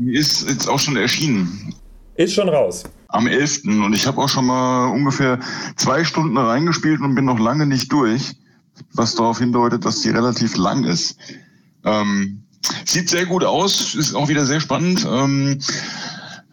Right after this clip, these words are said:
Speaker 1: die hatten mal neue Screenshots veröffentlicht, wo sie angefangen haben, mit neuen Fonts rum zu experimentieren und, äh, noch moderneren Elementen, sind glücklicherweise wieder zurückgegangen zu dem, was sie vorher hatten in der Episode null. Das heißt, es ist optisch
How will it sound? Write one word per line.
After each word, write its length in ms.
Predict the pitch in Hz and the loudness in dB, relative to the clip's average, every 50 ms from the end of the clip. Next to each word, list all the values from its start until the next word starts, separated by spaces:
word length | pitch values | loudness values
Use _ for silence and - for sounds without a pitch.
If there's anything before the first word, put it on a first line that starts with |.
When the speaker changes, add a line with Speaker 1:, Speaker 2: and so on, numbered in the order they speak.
| _ _ _ _ _ _ _ _ _ _ _ _ _ _ _ _ _ _ - | _ _ _ _ _ _ _ _ _ _ _ _ _ _ _ _ _ _ -4
Speaker 1:
die 140 | - 226 113 | -2 0 0
hatten 260 | 123 - - 196 208 | 0 0 0 0 0
mal 300 | 196 185 180 180 175 170 | 2 2 2 2 2 2
neue 540 | 160 143 139 139 120 123 117 139 156 180 196 | 2 2 0 0 -2 -2 0 0 2 2 0
Screenshots 460 | 190 - 175 180 180 - 185 170 - | 0 -2 -2 -2 0 0 0 -2 -2
veröffentlicht, 520 | - - - - 143 147 196 156 156 143 - | 0 0 0 -2 -2 -2 -2 -2 -2 -2 -2
wo 80 | - | 0
sie 120 | 131 131 - | 0 0 0
angefangen 420 | - 110 156 160 139 143 135 139 | 0 0 0 0 2 2 2 2
haben, 160 | 139 135 135 | 2 2 2
mit 120 | 135 127 113 | 0 0 2
neuen 320 | 117 120 123 131 131 127 117 | 2 2 2 2 0 0 0
Fonts 340 | - 135 160 165 - - | 0 0 0 -2 -2 -2
rum 120 | - 147 139 | -2 -2 -2
zu 140 | - - 135 | 0 0 0
experimentieren 920 | - 123 - - 127 - 127 135 135 135 127 123 - 127 131 135 135 131 | 0 -2 -2 -2 0 0 2 2 2 2 0 0 0 2 2 2 2 2
und, 280 | 117 104 117 120 117 113 | 2 2 2 4 4 4
äh, 200 | 104 110 113 113 | 2 2 2 2
noch 160 | 113 113 113 | 2 2 2
moderneren 540 | 120 117 107 107 107 117 131 131 120 127 107 | 2 2 2 2 2 2 2 2 2 2 2
Elementen, 500 | 90 104 110 107 110 131 - - 143 139 | 2 2 2 2 2 2 0 0 0 0
sind 240 | 113 - 131 143 143 | 2 2 2 2 2
glücklicherweise 640 | - 165 160 - 139 120 120 123 131 151 147 147 139 | 0 -2 -2 -2 0 0 2 2 2 0 0 0 0
wieder 200 | 135 143 135 - | 0 0 0 0
zurückgegangen 600 | - 127 135 202 190 240 170 123 120 113 110 104 | 0 0 0 0 0 0 0 0 2 2 2 0
zu 140 | 95 113 | 0 0
dem, 160 | 107 120 120 123 | 0 0 2 2
was 160 | 127 123 113 | 2 0 0
sie 80 | 123 | -2
vorher 280 | 101 107 135 143 143 123 | -2 0 0 0 2 0
hatten 200 | 113 104 - 104 | 0 -2 -2 0
in 120 | 92 104 | 0 2
der 120 | 110 101 - | 2 0 0
Episode 420 | - 107 113 104 104 107 107 110 | 0 0 0 2 2 2 2 2
null. 180 | 120 139 131 113 | 2 4 4 2
Das 180 | 104 98 98 | 2 2 2
heißt, 220 | 107 101 101 - - | 0 0 0 0 -2
es 140 | 95 - - | -4 -4 -4
ist 180 | - - - - | -4 -4 -6 -6
optisch 420 | - - - 131 127 - - | -8 -6 -4 -4 -2 -2 -4